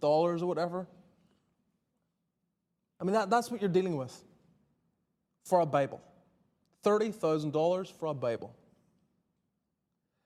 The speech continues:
And then the concern that if you're caught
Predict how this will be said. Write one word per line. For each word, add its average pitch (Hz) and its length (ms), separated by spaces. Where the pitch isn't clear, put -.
And 165 140
then 196 360
the 151 60
concern 202 540
that 151 200
if - 160
you're 143 120
caught - 560